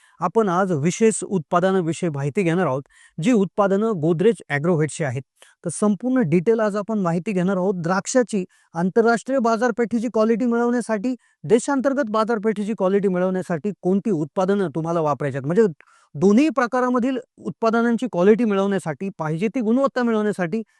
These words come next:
काय करावं लागेल, कुठली उत्पादनं वापरावं लागतील, तर ती आज व्हिडिओमध्ये आपण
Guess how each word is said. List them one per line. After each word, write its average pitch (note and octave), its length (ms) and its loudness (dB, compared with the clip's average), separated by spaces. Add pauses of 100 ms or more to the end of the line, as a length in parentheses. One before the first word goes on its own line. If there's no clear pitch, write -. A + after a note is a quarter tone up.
(140)
काय A3+ 220 4
करावं G3+ 200 2
लागेल, F#3+ 300 0
कुठली G#3+ 240 -2
उत्पादनं G3+ 480 0
वापरावं D#3+ 360 -2
लागतील, D3+ 340 -4 (380)
तर D3+ 80 -4
ती G3+ 160 0
आज F3+ 180 2
व्हिडिओमध्ये D3+ 420 0
आपण F3 240 -2